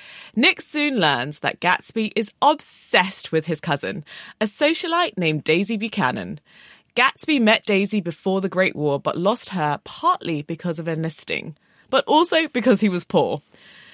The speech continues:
Daisy, who is now married to a man called Tom Buchanan, begins an affair with Gatsby, and drama and tragedy quickly ensue. I can't think of a book that has been more overhyped than The Great Gatsby.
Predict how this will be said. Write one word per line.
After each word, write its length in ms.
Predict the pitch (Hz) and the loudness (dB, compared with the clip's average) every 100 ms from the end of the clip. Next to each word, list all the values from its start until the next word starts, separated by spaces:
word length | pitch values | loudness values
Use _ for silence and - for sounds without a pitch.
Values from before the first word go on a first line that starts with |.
| - - - | -20 -8 4
Daisy, 540 | 381 381 208 160 170 | 6 6 6 4 4
who 100 | 190 | 4
is 140 | 202 | 4
now 220 | 208 214 233 | 6 6 6
married 340 | 185 175 180 | 4 4 2
to 100 | 202 | -2
a 60 | 175 | 2
man 300 | 151 156 151 | 2 2 0
called 220 | 165 151 | -4 0
Tom 220 | 190 165 | 0 0
Buchanan, 560 | 151 147 220 190 165 180 | -2 0 2 2 0 -2
begins 420 | 180 202 262 302 339 | -2 0 0 0 0
an 100 | 339 | -4
affair 360 | - 214 190 | 0 2 4
with 160 | 151 - | 2 0
Gatsby, 520 | 160 - - 156 151 - | -4 -4 -6 -2 -2 0
and 160 | 190 | -2
drama 480 | 175 220 277 294 302 - | 0 0 0 0 -2 -2
and 180 | 311 | -4
tragedy 560 | 302 190 156 165 170 170 - | -2 0 0 0 -2 -4 -4
quickly 460 | - 160 - 151 | -2 -2 0 -2
ensue. 520 | 151 151 - 117 104 147 _ _ - - - _ - | -2 -4 -4 -4 -4 -8 _ _ -20 -20 -20 _ -2
I 380 | 262 359 403 359 - | 2 2 2 -2 -4
can't 380 | 226 247 226 | 4 4 4
think 200 | 254 233 | 2 0
of 80 | 233 | 0
a 60 | 226 | 2
book 260 | 165 160 - | 4 2 2
that 120 | 151 | -2
has 220 | 175 165 | 0 -2
been 220 | - 175 - | -2 -2 -2
more 460 | 160 175 196 214 214 | -2 2 4 4 4
overhyped 720 | 185 175 185 147 139 - - | 4 4 2 2 0 -2 -4
than 220 | 147 143 | -2 -2
The 60 | 139 | -2
Great 240 | 147 131 | -2 0
Gatsby. 540 | 135 - - 101 90 | -4 -4 -6 -6 -8